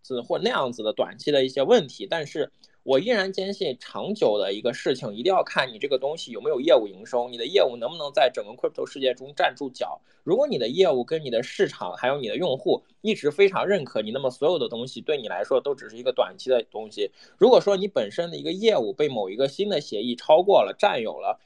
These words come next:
或者说你本身的这套经济模型突然发现走到了这个瞬间，它不 work 了，你没有办法去做自我迭代了，那么这个时候可能是出现系统性风险的时候。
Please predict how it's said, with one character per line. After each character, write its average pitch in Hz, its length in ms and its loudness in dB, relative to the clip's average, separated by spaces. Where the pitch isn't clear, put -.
或 202 120 6
者 160 60 8
说 190 140 0
你 170 140 -6
本 120 240 -4
身 180 120 -8
的 160 80 -8
这 170 120 -6
套 156 140 -4
经 165 220 -14
济 156 100 -12
模 120 180 -2
型 117 220 -8
突 - 160 0
然 165 160 2
发 151 180 2
现 131 260 -2
走 101 140 -2
到 143 160 6
了 120 80 2
这 151 160 -8
个 123 80 -4
瞬 127 220 -8
间， 123 200 -6
它 165 120 -4
不 135 160 -20
work 160 360 0
了， 95 140 -6
你 123 80 -8
没 143 100 -2
有 202 100 4
办 180 160 -4
法 120 120 -2
去 - 120 -12
做 151 200 -2
自 - 160 -2
我 117 160 0
迭 98 160 -4
代 160 160 4
了， 98 140 0
那 240 100 -4
么 190 100 -4
这 214 140 -4
个 170 100 -2
时 127 100 -10
候 113 120 -2
可 - 100 -18
能 98 160 -18
是 - 140 -6
出 131 160 -4
现 131 160 -2
系 - 120 -6
统 113 180 -6
性 113 160 -6
风 107 140 -6
险 110 140 -10
的 90 100 -14
时 - 120 -14
候。 - 180 -2